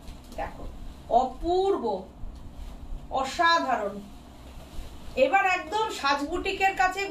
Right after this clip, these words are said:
minimum প্রাইসে ঢাকাইয়ে তোমরা প-, অনেক, অনেক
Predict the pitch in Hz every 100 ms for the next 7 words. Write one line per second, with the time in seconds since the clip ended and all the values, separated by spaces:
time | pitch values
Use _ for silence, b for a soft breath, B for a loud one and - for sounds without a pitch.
0 | 277 294 359 381 392 - 294 311 294 359
1 | 277 254 - 320 339 349 311 294 349 -
2 | 294 285 - - - - - - - -
3 | - 240 320 349 381 415 415 - 262 302
4 | 370 403